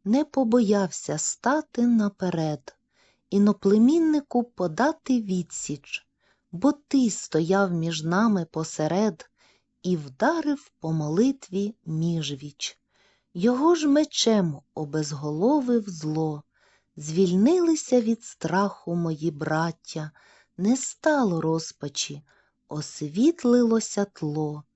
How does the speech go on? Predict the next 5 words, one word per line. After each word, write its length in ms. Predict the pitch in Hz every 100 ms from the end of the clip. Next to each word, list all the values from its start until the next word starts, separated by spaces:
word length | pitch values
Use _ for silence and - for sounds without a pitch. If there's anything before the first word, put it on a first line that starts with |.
| _ _ _
В 60 | -
синах 680 | - 180 190 220 - - -
Ізраїля 840 | 151 151 180 285 320 277 247 233
зродилося 1000 | 208 165 160 147 165 339 320 277 - 247
завзяття. 1120 | 214 202 202 185 160 165 165 156 _ - 147